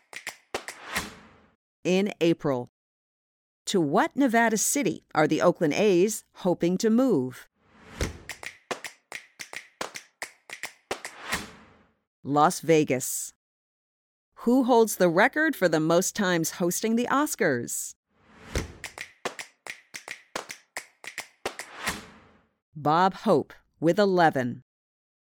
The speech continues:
In our Kid News Kicker, when the conservation organization Forest and Bird kicked off a worldwide competition last month to raise awareness for threatened native species,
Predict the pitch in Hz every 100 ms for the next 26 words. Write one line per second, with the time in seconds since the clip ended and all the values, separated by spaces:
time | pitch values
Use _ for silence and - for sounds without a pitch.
0 | - 370 320 202 - 196 170 156 - 240
1 | 302 349 _ 185 190 170 202 208 196 160
2 | 165 - 175 131 160 156 147 156 139 180
3 | 190 - 208 302 294 277 254 180 156 143
4 | - 427 - 269 247 165 139 196 254 240
5 | 202 202 190 220 220 202 180 - 151 143
6 | 143 - 156 196 - 185 165 180 247 240
7 | 320 311 185 220 165 143 - 175 233 240
8 | 220 196 170 185 190 147 - 277 - 156
9 | 147